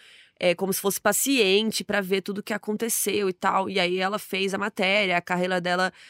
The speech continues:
decolou, né? Depois ela até fez um, uma outra matéria bem grande sobre o tráfico de bebês em Nova York, enfim. Até quem, inclusive, assiste a American Horror Story,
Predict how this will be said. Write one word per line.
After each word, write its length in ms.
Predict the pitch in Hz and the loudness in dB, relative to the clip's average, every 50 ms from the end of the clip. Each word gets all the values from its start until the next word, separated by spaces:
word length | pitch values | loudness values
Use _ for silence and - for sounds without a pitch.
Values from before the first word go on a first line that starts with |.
| - - - _ - | -20 -20 -20 _ 0
decolou, 680 | 185 185 - 226 240 233 220 190 190 202 214 214 202 | 0 2 4 4 4 6 6 6 8 8 8 8 6
né? 200 | 190 180 175 180 | 4 2 2 2
Depois 340 | 175 185 175 - 196 185 175 | 0 -2 -2 0 0 0 0
ela 140 | 202 185 185 | 2 0 0
até 120 | 185 208 | 0 -2
fez 280 | 208 - 220 214 196 208 | -2 -2 -4 -4 -2 -2
um, 240 | 214 214 208 202 208 | -4 -4 -4 -6 -4
uma 140 | 214 202 | -4 -4
outra 140 | 190 190 202 | -4 -4 -2
matéria 340 | 202 196 196 - 202 190 185 | -2 -2 -2 -2 -2 -4 -4
bem 200 | 175 175 185 214 | -2 -4 -2 0
grande 300 | 208 202 190 190 190 170 | 0 0 0 0 -2 -2
sobre 400 | - - 190 180 175 185 190 185 | -4 -6 -6 -6 -4 -6 -6 -6
o 40 | 175 | -6
tráfico 380 | - - 180 170 - - - | -4 -2 -4 -4 -4 -6 -10
de 100 | 175 156 | -10 -6
bebês 380 | 165 180 180 175 175 175 165 175 | -4 -2 -2 0 0 -2 -2 -2
em 40 | 180 | -2
Nova 260 | 175 170 165 185 208 | -2 -2 -2 0 0
York, 520 | 226 220 190 180 190 196 190 185 - - | 0 2 2 2 2 2 2 0 -2 -2
enfim. 300 | 269 330 - 214 160 135 - _ _ _ - - - - - - - - - | -2 -2 -2 -2 -4 -6 -8 _ _ _ -20 -20 -20 -20 -20 -20 -20 -8 -4
Até 600 | - 190 190 185 - - 202 202 208 226 240 233 | 0 0 0 0 0 0 2 2 2 2 2 0
quem, 200 | 226 - 220 208 | -2 -2 -4 -4
inclusive, 600 | 208 208 208 208 190 202 202 185 180 202 196 180 | -4 -6 -6 -4 -4 -4 -4 -6 -6 -6 -6 -4
assiste 520 | - 180 - - 190 185 - - - 185 | -4 -4 -4 -4 -4 -4 -6 -6 -4 -2
a 500 | 170 170 165 165 160 156 151 143 143 143 151 160 - - - - | -2 0 0 -2 -2 -4 -4 -6 -6 -8 -12 -16 -16 -12 -8 -4
American 440 | 185 180 165 156 175 170 214 185 165 | -2 0 2 2 2 2 2 0 2
Horror 300 | 170 175 160 151 151 147 | 2 2 2 2 0 -2
Story, 580 | 160 - - - 214 220 226 214 190 165 160 | -4 -4 -2 2 4 4 4 4 2 0 -4